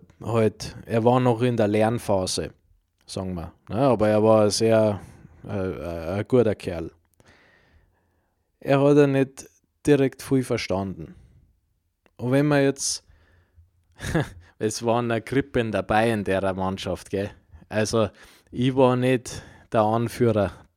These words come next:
oder der Spielführer, aber es waren da noch andere, <laughs> die waren rechte Krippen. Und die haben wir das,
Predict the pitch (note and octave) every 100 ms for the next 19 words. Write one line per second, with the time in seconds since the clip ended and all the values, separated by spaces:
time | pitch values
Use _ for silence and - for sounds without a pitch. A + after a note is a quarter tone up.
0 | _ _ - G#2 G2+ G2 G2 G2 F#2 F2+
1 | - _ _ - - B2+ B2 - A#2 A2+
2 | G#2 F2+ - - _ - - G2+ G#2 G2+
3 | G2+ G2+ G#2 A2 A#2 G#2+ G#2+ G2 A2+ B2
4 | A2+ G#2+ G2+ _ _ _ - - _ -
5 | - D#3+ - - - - - C3 A#2+ A2+
6 | A2+ A2+ G#2+ - - F2+ A#2+ A#2+ - G#2
7 | F2 _ _ _ _ _ _ _ - A2+
8 | A2+ G#2+ - - _ - B2+ A#2 A2+ A#2
9 | A2 G#2+ G2+ - -